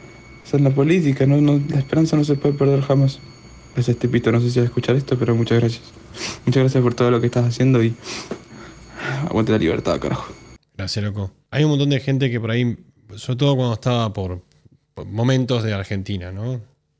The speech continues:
Speaker 2: Donde estaba por ganar masa, cosas por el estilo,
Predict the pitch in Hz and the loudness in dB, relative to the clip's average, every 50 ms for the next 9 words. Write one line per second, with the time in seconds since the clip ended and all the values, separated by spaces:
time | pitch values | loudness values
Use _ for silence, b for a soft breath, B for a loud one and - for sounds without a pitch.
0 | _ _ _ _ _ _ _ _ _ _ - - 90 87 82 - 92 87 85 80 | _ _ _ _ _ _ _ _ _ _ -14 -12 -10 -10 -8 -6 -6 -6 -6 -6
1 | 90 87 85 85 85 87 92 98 98 95 92 - 101 87 - 101 - 98 98 - | -8 -8 -8 -8 -6 -6 -4 -2 -2 -4 -4 -6 -10 -10 -10 -10 -10 -8 -8 -6
2 | 104 104 98 - 127 127 120 120 120 123 | -6 -6 -4 -2 0 0 0 0 -2 -4